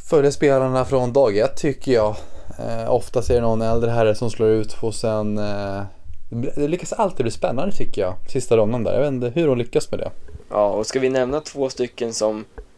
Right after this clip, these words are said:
Speaker 2: ofta blandar sig i det men inte lyckats stänga på sista tiden, så både Rory och Lou Oosthuizen var ju med också upp och högg. Ja, speciellt Oost idag nu på U S Open. Hans, en andra plats igen.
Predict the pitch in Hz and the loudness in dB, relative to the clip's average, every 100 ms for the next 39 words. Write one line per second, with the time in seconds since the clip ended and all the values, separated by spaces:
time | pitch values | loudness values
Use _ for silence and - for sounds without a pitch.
0 | _ - 131 - 110 110 123 123 123 120 | _ -4 -4 -2 -4 -2 0 0 2 -2
1 | - 117 135 170 151 127 123 117 120 113 | -2 -6 -6 -8 -6 -6 -6 -6 -6 -6
2 | 117 - 131 120 135 175 165 131 113 113 | -8 -6 -6 -6 -6 -8 -8 -8 -8 -8
3 | 107 101 113 113 123 117 143 143 127 143 | -8 -8 -8 -4 -4 0 0 0 0 2
4 | 156 170 151 - - 139 - - - 123 | 2 0 -6 -4 -4 -4 -6 -20 -14 -2
5 | 123 117 139 - 139 123 117 117 113 113 | 2 2 0 -4 -4 -4 -6 -6 -6 -4
6 | 110 110 120 - - 135 - 107 110 101 | -2 -2 -2 -4 -6 -4 -2 -4 -2 -6
7 | 101 - _ - _ _ 117 104 - 107 | -10 -18 _ -20 _ _ 0 0 -2 -4
8 | 104 127 143 - 120 151 - 120 107 107 | 0 2 2 0 -4 -4 -6 -4 -4 -2
9 | 107 107 104 107 117 139 143 117 87 - | -6 -6 -6 -4 -2 -2 -2 -6 -6 -16
10 | - - 123 127 120 120 - - 139 151 | -18 -8 -2 -2 -2 -8 -10 -6 -2 0
11 | 165 139 123 170 170 185 156 107 | 2 0 0 -2 -2 -4 -6 -12